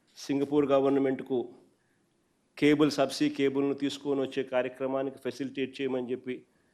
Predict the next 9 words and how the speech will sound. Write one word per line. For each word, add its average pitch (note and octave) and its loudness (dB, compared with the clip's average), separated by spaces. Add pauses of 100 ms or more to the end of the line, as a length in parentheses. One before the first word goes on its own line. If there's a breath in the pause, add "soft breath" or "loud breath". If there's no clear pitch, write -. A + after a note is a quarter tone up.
(160)
సింగపూర్ C3+ 2
గవర్నమెంట్కు C3+ 4
లేఖ B2 0
రాయడం. C#3+ 2 (1000)
దాని C3+ 2
తర్వాత D3+ 2 (1500)
రెండు D3+ 4
వేల E3 8
ఇరవై D3+ 4